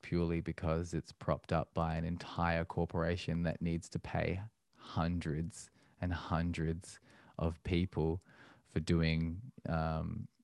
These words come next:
doing a job that maybe ten can do.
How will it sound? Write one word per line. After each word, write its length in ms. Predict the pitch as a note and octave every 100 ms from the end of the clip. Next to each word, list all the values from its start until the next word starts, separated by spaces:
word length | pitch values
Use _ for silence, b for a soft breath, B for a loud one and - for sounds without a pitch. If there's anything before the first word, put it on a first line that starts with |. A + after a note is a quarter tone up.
| _ _ - G2+
doing 300 | F2+ E2+ E2
a 80 | E2
job 380 | E2 D#2+ E2 F2
that 240 | D#2+ - -
maybe 260 | E2+ D#2+
ten 360 | - E2+ E2 F2
can 400 | - E2+ F#2 G2 -
do. 260 | - F#2